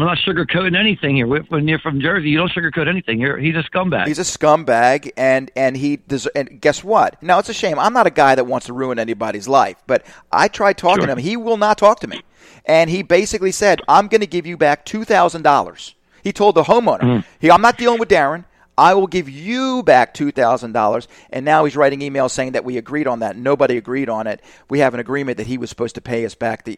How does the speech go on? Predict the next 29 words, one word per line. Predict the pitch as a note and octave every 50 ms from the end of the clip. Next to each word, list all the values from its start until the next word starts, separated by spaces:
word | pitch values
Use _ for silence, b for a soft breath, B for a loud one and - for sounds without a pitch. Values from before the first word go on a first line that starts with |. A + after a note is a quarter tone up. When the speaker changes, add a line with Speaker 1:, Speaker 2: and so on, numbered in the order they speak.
| - F2+ - _
Speaker 2:
in | C#3 B2
full | G#2+ - _ C#3 C#3 C3+
minus | B2+ B2 B2 B2 B2 A#2+ A2+ -
five | - _ C3 C3+ D#3 D3+
hundred | C3 A2+ G#2+
dollars | A2 G2+ G2+ G#2 G#2 A2 A#2 b b b b b
as | C#3 C3 G#2+
long | B2+ C3 C#3+ D3
as | C#3 -
he | C#3 C3+
provided | - B2+ A2+ A#2+ A#2+ A#2+ B2 A#2
a | C3 C3+
Speaker 1:
Ugh. | -
Speaker 2:
receipt. | D3 - - A#3+ G3+ C3+ - - _ B B B B B B B
And | B A#2+ B2+
he | C3 C3
hasn't. | A2+ - C#3+ C3+ C3 A2+ G2+ F2+ -
So | - B2
his | A2 B2
name | D#3 F3+ F3+
is | D3+ A#2+
William | C3 B2+ D3+ D#3+ F3 F3+ F3 F3 E3 -
Avila | C3+ A#2 A2 A2+ C#3+ D3+ C#3+ C3 B2 A2+
from | - - A#2+ A#2
Avila | A#2+ A#2 G2 C#3 C#3+ D3 D3+ D3+
Construction | - - B2+ - - - - C#3 C3 - - - A#2 G#2
in | - B2 B2+ A#2+
Boca | A2+ G#2 C3+ C#3 C#3+ - D#3
Raton. | C#3 C3 B2+ - - C3 B2 A2+ G#2 G#2+